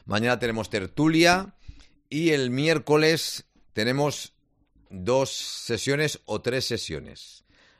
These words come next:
A las cinco Twitch, de cinco a seis de la tarde, el miércoles. A partir de las siete y hasta que acabe el partido, si hay prórroga a penaltis, no lo sabemos qué va a pasar en Bilbao,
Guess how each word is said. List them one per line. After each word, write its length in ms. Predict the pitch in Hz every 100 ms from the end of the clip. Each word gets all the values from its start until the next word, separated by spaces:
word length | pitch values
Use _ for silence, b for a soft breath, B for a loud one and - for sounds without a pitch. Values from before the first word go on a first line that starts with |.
| b
A 100 | 104
las 180 | 117 120
cinco 380 | - 165 123 107
Twitch, 500 | 127 151 196 - - _ _ _ -
de 100 | 92
cinco 260 | 123 123
a 60 | 113
seis 180 | 104 101
de 120 | 139
la 120 | 120
tarde, 360 | 117 117 143 139
el 80 |
miércoles. 680 | 98 110 110 131 160 202 - _ b b b b b b b _ _ _ _ -
A 120 | 107
partir 300 | 113 107 160
de 140 | 147
las 560 | 143 135 123 120 - -
siete 760 | - - 147 151 - 90 78 _ _ _ _ -
y 140 | 87
hasta 440 | 101 - 101 98 92
que 180 | 98
acabe 280 | 95 107 110
el 100 | 113
partido, 580 | 107 104 - 139 107 78
si 200 | - 95
hay 100 | 95
prórroga 560 | - 107 107 92 101 98
a 60 |
penaltis, 500 | 95 98 120 104 85
no 140 | 78 87
lo 80 |
sabemos 320 | 87 95 101 92
qué 100 | 90
va 60 |
a 40 | 90
pasar 280 | 90 107
en 120 | 104 90
Bilbao, 520 | 90 98 120 95